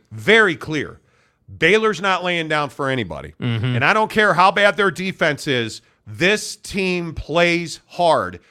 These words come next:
Speaker 1: Maybe not for Dave Aranda, but you look at the way their line plays, and I think their offensive line is,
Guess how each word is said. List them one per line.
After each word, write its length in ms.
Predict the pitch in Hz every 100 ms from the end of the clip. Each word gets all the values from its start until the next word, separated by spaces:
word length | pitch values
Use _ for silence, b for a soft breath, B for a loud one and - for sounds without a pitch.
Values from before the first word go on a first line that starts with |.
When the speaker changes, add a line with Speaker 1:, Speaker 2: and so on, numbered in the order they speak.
| b b
Speaker 1:
Maybe 380 | 110 139 202 226
not 220 | 220 214
for 120 | 220
Dave 260 | 180 202 196
Aranda, 580 | 196 180 180 175 165 B B -
but 180 | 156 156
you 180 | 175
look 220 | 165 190 220
at 80 |
the 80 | 208
way 160 | 208 208
their 200 | 202 196
line 340 | 175 185 190
plays, 580 | 151 185 185 185 175 - b b -
and 220 | 180 160
I 160 | 156 196
think 200 | 196 190
their 160 | 170
offensive 540 | 165 185 208 196 196 156
line 520 | 175 170 170 170 156 _ _ _ -
is, 360 | 160 151 -